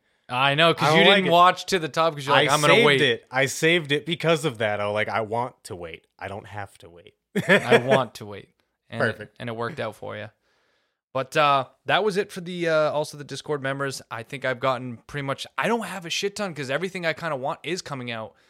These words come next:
Speaker 1: I mean, Attack on Titan's out right now.
Speaker 2: That's true.
Speaker 1: We got Promised Neverland coming out.
Speaker 2: That's also
Speaker 1: R E Zero's
Speaker 2: true.
Speaker 1: gonna keep going. So everything that I've, like, had nine or tens, Vinland Saga is getting a season two. So that's what I want to see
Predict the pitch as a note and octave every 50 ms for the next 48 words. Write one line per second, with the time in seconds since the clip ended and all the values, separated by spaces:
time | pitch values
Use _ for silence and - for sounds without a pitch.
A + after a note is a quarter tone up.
0 | _ _ _ - C#3+ D#3+ D#3 D3 - D#3+ D3+ D3 D#3+ D3+ C3+ E3+ F#3 D#3+ D3+ C3+
1 | A#2+ B2+ A#2+ A2 A#2 A#2 A2 A2+ A#2 A2 G#2+ - _ - B2 - - - G3+ A3
2 | G3+ - _ _ - C#3 C#3 C3+ D3+ C#3+ C3+ - - _ _ - C#3 C3+ C#3 C#3
3 | C3 - D#3 E3 E3+ F3 E3 D3 C#3 B2+ A#2+ A2+ - C3 B2 A#2+ A#2 A#2 A2+ A2
4 | G#2+ - _ _ _ _ _ _ - A2 C3+ D#3 D#3+ D#3+ C3+ D#3+ F3+ F#3+ F#3+ F3+
5 | E3 C#3 - - D3+ C#3 C3 - C#3+ C#3 B2+ B2+ C3+ B2+ B2 B2 A#2+ - - -
6 | - E3 F#3+ B3 B3 A3+ A3 G3+ E3+ D#3+ B2+ B2 B2+ C3 C#3+ D3+ D3 C3+ C#3+ C#3
7 | B2+ - C3 C3+ C3 B2 A#2+ B2 B2+ C3+ C#3+ C#3+ C#3 C3 A#2 - - B2+ A#2+ B2+
8 | C3+ D3 D3+ - - _ _ _ _ - D#3+ F#3+ G#3 A#3 A#3 G#3 - G#3+ G3+ G3+
9 | G3 F#3+ G3 F3 - D#3+ D3 C3+ E3 D#3+ D#3+ E3 F3 - C#3+ C#3+ C#3+ E3 D#3 D3
10 | C#3+ C#3 D3+ - _ _ _ _ _ _ _ _ _ _ _ _ _ - - B2+
11 | B2+ C3 C3+ - - - B2+ C3 C#3 C3 C3 C3 B2 C3 C3+ - - - D#3+ C#3
12 | - - C#3 C#3 D#3 D#3+